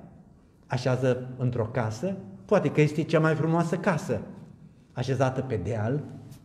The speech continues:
la înălțime, la respect, și un om care îl păzește. Dar nu este ceea ce Dumnezeu cere.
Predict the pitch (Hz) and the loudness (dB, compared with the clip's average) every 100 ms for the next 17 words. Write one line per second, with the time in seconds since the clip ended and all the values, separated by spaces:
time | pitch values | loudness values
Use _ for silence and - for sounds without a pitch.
0 | - 123 120 117 113 123 117 139 123 - | -4 0 2 2 0 2 2 2 -2 -4
1 | 110 101 95 - 135 - - - - - | -2 -2 -2 -2 -4 -4 -12 -18 -20 -20
2 | - - - - - 220 190 170 180 180 | -20 -20 -20 -20 0 4 6 6 4 2
3 | 180 190 202 139 95 - 110 - - - | 0 0 -2 -2 -4 -2 -4 -6 -18 -20
4 | - - - - _ _ _ _ _ _ | -20 -20 -20 -20 _ _ _ _ _ _
5 | _ _ _ _ _ - 131 120 135 156 | _ _ _ _ _ -6 -2 2 4 4
6 | 127 - - - - - - - - - | 2 -4 -8 -10 -14 -14 -16 -18 -20 -14
7 | - 131 107 107 117 101 113 95 101 92 | -2 -2 0 -2 -2 -2 -4 -2 -2 -2
8 | 104 90 - 85 85 | -2 -2 -4 -4 -4